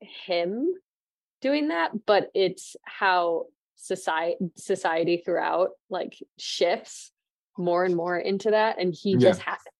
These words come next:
Speaker 1: to be, like, a singular point that also does it. But everyone, everyone, like, is starting to turn more rebellious and is feeling the same, like, pressure and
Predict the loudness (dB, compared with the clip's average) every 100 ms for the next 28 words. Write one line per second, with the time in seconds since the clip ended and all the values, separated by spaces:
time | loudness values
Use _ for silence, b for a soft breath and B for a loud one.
0 | _ -2 2 0 -2 -8 -6 -4 -2 -2
1 | -4 -2 0 2 2 2 2 -2 -6 -4
2 | -4 -4 -8 -16 -2 0 2 2 -2 2
3 | 4 4 2 -2 b b b -2 0 2
4 | 0 -2 -6 _ _ _ 0 2 4 6
5 | 8 6 6 4 2 -6 -16 _ _ _
6 | 2 2 6 4 4 0 -2 -6 -12 _
7 | _ -6 -4 -4 -8 _ _ -8 -4 -2
8 | 0 0 -6 -4 -2 0 0 -2 -2 -2
9 | -4 -2 0 2 2 0 0 -2 -2 -2
10 | -6 -12 2 2 4 0 0 -2 -4 -4
11 | -4 -4 -4 -6 -8 _ _ _ _ _
12 | _ _ -18 -18 _ _ _ _ _ _
13 | -2 0 2 2 2 2 -2 _ -4 -2
14 | -4 -4 -6 -8